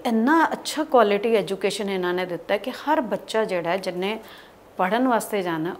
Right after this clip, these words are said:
ਉਹ ਯੂ ਕੇ ਪ੍ਰੈਫਰ ਕਰੇਗਾ। ਜਿਹਨੂੰ ਹੈ ਕਿ ਮੇਰੀ ਮਾਸਟਰਸ ਹੋ ਜਾਏ, ਗ੍ਰੈਜੂਏਸ਼ਨ ਕਰਨ ਦੇ ਬਾਅਦ ਸਪੈਸੀਫਿਕ,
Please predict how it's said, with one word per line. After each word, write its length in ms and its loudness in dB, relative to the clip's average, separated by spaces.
ਉਹ 60 4
ਯੂ 180 0
ਕੇ 180 -8
ਪ੍ਰੈਫਰ 420 -8
ਕਰੇਗਾ। 500 -14
ਜਿਹਨੂੰ 300 8
ਹੈ 80 8
ਕਿ 120 0
ਮੇਰੀ 240 4
ਮਾਸਟਰਸ 680 4
ਹੋ 160 4
ਜਾਏ, 240 -2
ਗ੍ਰੈਜੂਏਸ਼ਨ 520 -2
ਕਰਨ 320 -2
ਦੇ 80 0
ਬਾਅਦ 300 0
ਸਪੈਸੀਫਿਕ, 720 0